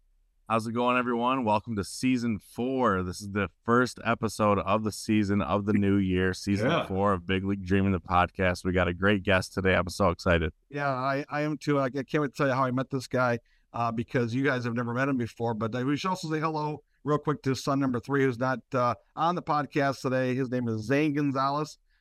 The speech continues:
Speaker 3: Ty is the Red Sox fan. I'm sorry, Ty is the Mets fan. Whoops.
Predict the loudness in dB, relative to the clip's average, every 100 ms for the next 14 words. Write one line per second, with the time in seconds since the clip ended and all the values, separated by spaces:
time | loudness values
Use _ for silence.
0 | _ -2 0 2 0 -2 -2 -2 -2 0
1 | 0 0 -4 -2 0 -2 -4 -4 -2 -2
2 | -2 0 2 0 -2 -4 0 0 -2 -6
3 | -8 0 0 0 -4 _ _ _ -18 -2
4 | 0 0 -2 -10